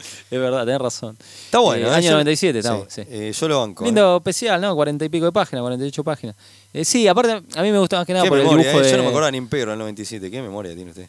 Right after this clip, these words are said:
Speaker 1: Sí, eh, sí, más o menos. El, el dibujo de McDaniel me gusta mucho.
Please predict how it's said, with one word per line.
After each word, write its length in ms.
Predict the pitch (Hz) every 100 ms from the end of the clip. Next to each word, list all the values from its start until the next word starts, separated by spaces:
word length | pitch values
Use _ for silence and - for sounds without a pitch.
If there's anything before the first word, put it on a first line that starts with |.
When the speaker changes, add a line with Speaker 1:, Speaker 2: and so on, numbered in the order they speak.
| -
Speaker 1:
Sí, 380 | - 214 214 214
eh, 140 | 196
sí, 220 | - 208 175
más 200 | 170 -
o 60 |
menos. 240 | 165 170 143
El, 300 | 151 151 156
el 300 | 139 139 135
dibujo 280 | 165 208 196
de 40 |
McDaniel 360 | 185 190 180 143
me 100 | 135
gusta 200 | 127 127
mucho. 360 | 120 - 98